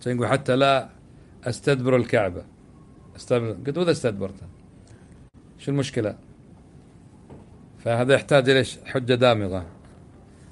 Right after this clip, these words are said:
قلت له: "الخطيب ألا يستقبل، ألا يستدبر ال-، القبلة؟" الخطيب ماذا يفعل؟ استدبر، ها؟ <laughs> خطب.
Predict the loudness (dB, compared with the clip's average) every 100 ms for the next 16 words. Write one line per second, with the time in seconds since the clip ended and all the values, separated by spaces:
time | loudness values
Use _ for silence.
0 | -16 -2 -2 -2 -4 -2 0 0 0 -2
1 | -4 -6 -4 -8 -10 -20 -6 0 0 0
2 | -4 -2 -4 -4 -8 -10 -8 -8 -8 -10
3 | -12 -20 -20 -20 -20 -20 -6 -2 2 4
4 | 6 6 2 -2 -12 -20 -20 -20 -20 -20
5 | -20 -16 -4 0 2 4 4 4 2 0
6 | -4 -6 -8 -20 -20 -20 -8 -8 -8